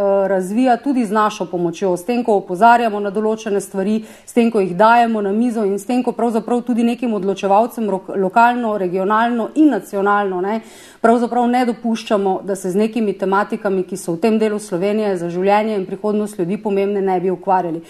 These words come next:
Morajo se s tem ukvarjati. Mi skrbimo za to, smo glas tega dela Slovenije in to je nekaj, čemur bi se lahko reklo, da je Večerov U S P. To je nekaj, kar je drugače od ostalih dnevnikov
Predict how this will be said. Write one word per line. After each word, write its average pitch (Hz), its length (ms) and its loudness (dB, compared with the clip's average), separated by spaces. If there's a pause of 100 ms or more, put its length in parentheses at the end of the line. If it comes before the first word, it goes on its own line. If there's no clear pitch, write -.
(140)
Morajo 208 420 4
se 165 140 -14
s - 60 -18
tem 170 220 0
ukvarjati. 170 400 -4
Mi 233 80 0
skrbimo 233 480 0
za 180 140 -6
to, 220 220 0 (240)
smo 226 340 2
glas 226 320 2
tega 214 240 0
dela 208 200 0
Slovenije 208 460 -4
in 185 160 -2
to 247 180 0
je 233 120 2
nekaj, 208 360 -2
čemur 202 280 -2
bi 165 100 -6
se 170 140 -6
lahko 180 280 0
reklo, 185 280 -4
da 170 120 -2
je 165 80 -2
Večerov 185 400 -2 (140)
U 190 160 -2
S 175 220 -6
P. 208 240 0 (280)
To 226 140 4
je 220 80 4
nekaj, 226 300 -2
kar 214 180 2
je 220 100 0
drugače 185 540 0
od 165 120 -6
ostalih 175 440 0
dnevnikov 208 600 2